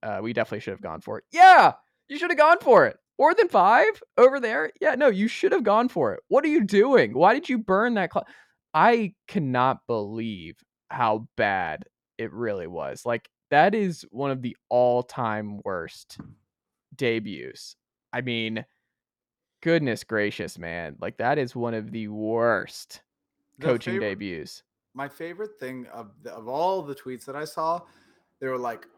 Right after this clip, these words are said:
Speaker 2: "W-, only one time in N F L history has anyone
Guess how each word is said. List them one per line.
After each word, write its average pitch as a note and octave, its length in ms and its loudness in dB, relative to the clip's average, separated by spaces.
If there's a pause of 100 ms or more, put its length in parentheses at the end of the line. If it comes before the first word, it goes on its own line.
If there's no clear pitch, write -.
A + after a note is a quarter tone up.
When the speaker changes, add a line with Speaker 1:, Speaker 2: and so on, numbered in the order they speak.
(1080)
Speaker 2:
"W-, C#3 260 -12
only F#3 400 -4
one D#3 580 -6
time D#3+ 420 -6
in B2 100 -10
N C3 180 -10
F C#3 120 -10
L C#3 140 -6
history A2+ 500 -14 (560)
has - 280 -16 (120)
anyone D3+ 580 -8